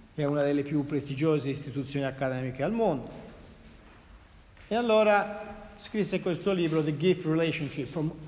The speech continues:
Human Blood to Social Policy. Mm? E questo lavoro ebbe una grandissima influenza, vedete,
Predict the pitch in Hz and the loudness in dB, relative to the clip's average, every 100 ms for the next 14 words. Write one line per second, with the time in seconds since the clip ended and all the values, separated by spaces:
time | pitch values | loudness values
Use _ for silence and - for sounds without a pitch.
0 | - - 202 202 185 156 180 190 185 185 | -16 -4 0 2 2 4 4 4 0 -4
1 | - 185 151 160 147 160 135 113 - - | 0 0 0 -2 0 -2 -2 -4 -12 -16
2 | - - 240 - - - - - - - | -14 -12 -12 -12 -20 -20 -20 -20 -20 -20
3 | - - - - - - - 180 165 156 | -20 -20 -20 -20 -20 -8 4 6 6 4
4 | 151 - - - - - - - 214 - | 2 -2 -10 -12 -16 -18 -10 0 0 0
5 | - 185 185 220 220 233 220 170 165 151 | 4 6 6 6 6 6 6 6 4 2
6 | 143 165 233 190 170 254 220 202 202 190 | 0 2 0 -2 -4 2 2 4 0 2
7 | 185 175 156 - | 2 0 -6 -8